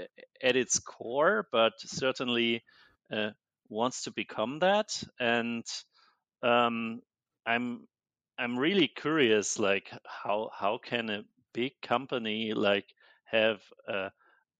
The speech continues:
a sustainable and healthy ecosystem of,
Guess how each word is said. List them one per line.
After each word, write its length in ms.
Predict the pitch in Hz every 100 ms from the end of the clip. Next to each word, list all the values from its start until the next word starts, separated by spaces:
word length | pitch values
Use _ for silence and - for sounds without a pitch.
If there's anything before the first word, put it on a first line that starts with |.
| _ _ _ _ - -
a 80 |
sustainable 1120 | 127 120 - 123 113 147 131 120 113 113 110 - _ _
and 440 | 120 110 107 107 - - - _ - _ _ -
healthy 580 | - 120 - 127 110 131
ecosystem 800 | 147 120 127 107 - 107 98 107
of, 220 | 208 208